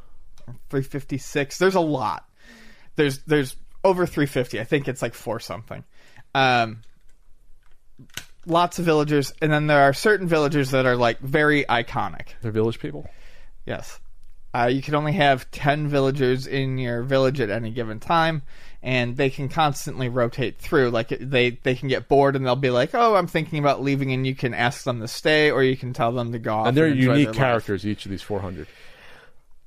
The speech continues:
Speaker 1: <laughs> Sort of. They're all unique looking. Basically, there's, I think, ten different animal types.
Speaker 2: Okay.
Speaker 1: Ten or twelve different animal types.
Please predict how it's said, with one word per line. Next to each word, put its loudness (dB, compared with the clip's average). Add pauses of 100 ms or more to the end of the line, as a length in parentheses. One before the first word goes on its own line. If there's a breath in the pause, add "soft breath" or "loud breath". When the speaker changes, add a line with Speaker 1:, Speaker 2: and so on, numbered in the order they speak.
(280)
Speaker 1:
<laughs> 2
Sort 2
of. -2 (120)
They're 4
all 8
unique 2
looking. 2
Basically, 4
there's, 4
I 2
think, 0 (1500)
ten 0
different 2
animal 2
types. 0 (100)
Speaker 2:
Okay. 0
Speaker 1:
Ten 2
or 2
twelve 2
different -2
animal 0
types. 2